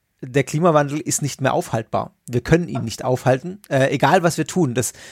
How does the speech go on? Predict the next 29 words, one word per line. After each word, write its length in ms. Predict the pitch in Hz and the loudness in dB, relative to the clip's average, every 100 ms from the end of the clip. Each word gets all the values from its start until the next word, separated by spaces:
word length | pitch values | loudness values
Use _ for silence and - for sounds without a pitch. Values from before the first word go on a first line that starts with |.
| - | -10
äh, 160 | - 131 | 2 2
diese 160 | 131 | 4
ganzen 220 | 135 151 139 | 2 2 0
Klimawissenschaftler, 640 | 175 185 165 156 151 139 | 2 2 2 -2 -4 -2
die 80 | 139 | -2
immer 100 | 135 | 0
sagen, 220 | 139 143 | 2 2
theoretisch, 500 | 147 123 170 196 - | 2 4 4 2 0
wenn 160 | 143 135 | 0 4
wir 80 | |
jetzt 220 | 135 160 - | 2 2 -4
das 80 | |
eins 200 | - 147 | -4 -4
Komma 140 | - 131 | -4 -6
fünf 180 | 131 - | -6 0
Grad 220 | 123 127 | 0 0
Ziel 160 | - | 0
erreichen, 400 | 160 123 139 175 | 2 4 4 2
aber 180 | 175 135 | 0 0
um 160 | 151 185 | 0 2
das 180 | 175 - | 0 2
theoretisch 420 | 160 147 156 - | 2 2 -2 -2
zu 80 | 127 | 2
erreichen 240 | 120 170 | 2 2
oder 100 | 139 | 2
das 100 | 120 | -2
zwei 180 | - 135 | 0 0
Grad 240 | 147 135 - | 2 0 0
Ziel, 240 | - 131 | -4 -4